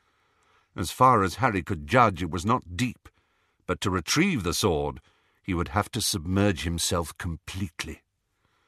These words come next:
Contemplating the task ahead would not make it easier, or the water warmer.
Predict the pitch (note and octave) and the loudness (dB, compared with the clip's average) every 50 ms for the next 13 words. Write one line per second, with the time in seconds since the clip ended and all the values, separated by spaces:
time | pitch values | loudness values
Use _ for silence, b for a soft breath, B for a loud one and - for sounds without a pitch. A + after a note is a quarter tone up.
0 | _ _ _ _ _ _ _ _ _ _ _ _ - - C#3+ D#3 D3 - A2+ F#2+ | _ _ _ _ _ _ _ _ _ _ _ _ -2 0 0 0 2 2 0 0
1 | E2 F2+ F#2 F2 D#2+ - E2 F2 E2 E2+ - - - A2 G#2 F#2 - - - F2+ | 0 0 0 0 0 -2 -2 -2 -2 -4 -4 0 2 2 2 2 0 -2 -2 -2
2 | F2 G2+ G#2 A2+ B2+ C#3+ C3+ G#2 E2+ F#2 A2+ A#2 - A2+ G#2 G2 D2+ G#2 G2 G2 | 0 2 2 2 2 2 0 -2 0 2 2 2 2 2 0 2 2 0 0 0
3 | G#2+ A#2 A#2+ G2+ F2+ F2+ E2 G#2+ B2+ - _ _ _ _ _ _ _ A#2 B2 B2+ | 2 2 0 0 2 2 2 2 0 -4 _ _ _ _ _ _ _ 2 4 4
4 | B2 G2 F#2 F#2+ F#2+ A2+ D3 D3 - - F#2 G#2 G#2+ F2+ A#2+ E3 E3+ B2+ F2+ D#2+ | 4 4 2 2 4 4 4 4 4 4 0 0 2 2 2 2 2 2 -2 -4
5 | D2+ | -6